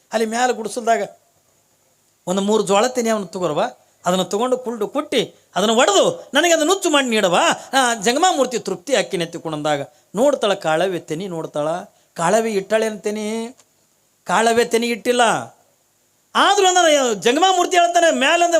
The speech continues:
ಜೋಳ ತೆನೆ ತಗೋ," ತಗೊಂಡಂತಾನ. ನೋಡ್ತಾಳ, ನೋಡಿ ಅಂದ ಇಟ್ಟು ಆನಂದ ಆಯ್ತಲ್ಲ ಆಕಿಗೆ. ಹಂಡೆ ಹಾಲು ಕುಡ್ದಟ್ಟೆ ಅಂದ ಖುಷಿ ಆಯ್ತು. ಏನ್ ಹಾಕಿರುವಲ್ದಕ್ಕ, ಯಾರೇ ಗಿಡಲ್ರಕ್ಕ, ನನಗೆ ತೆನಿಯನ್ನು ಸಿಕ್ಕುವಲ್ಲ ತಿಳ್ಕೊಂಡಂದು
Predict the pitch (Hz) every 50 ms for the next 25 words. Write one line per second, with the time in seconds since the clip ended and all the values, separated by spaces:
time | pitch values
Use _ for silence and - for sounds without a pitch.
0 | 294 254 254 202 175 196 240 294 330 339 349 339 330 330 320 320 320 311 320 320
1 | 320 320 330 311 320 320 311 262 320 320 311 285 233 175 147 135 - - _ _
2 | _ _ _ _ _ - 254 302 339 339 330 - 339 330 320 294 262 285 320 339
3 | 330 330 330 320 294 330 - - 285 277 302 320 339 320 330 320 311 320 311 320
4 | 311 311 320 302 277 247 285 320 339 330 302 269 - - - - 262 302 320 339
5 | 285 240 269 311 339 330 269 294 320 320 320 320 320 320 330 320 320 320 302 -
6 | 330 330 320 320 320 320 277 233 180 - - - - 247 277 311 339 339 339 339
7 | 320 - 330 330 330 330 320 330 311 320 302 269 254 254 285 320 330 330 320 320
8 | 320 330 330 320 320 311 311 320 294 262 - - - - 269 330 330 349 302 -
9 | 294 294 339 370 359 339 320 - - 294 - 339 339 339 330 311 311 320 320 269
10 | 302 302 294 285 277 269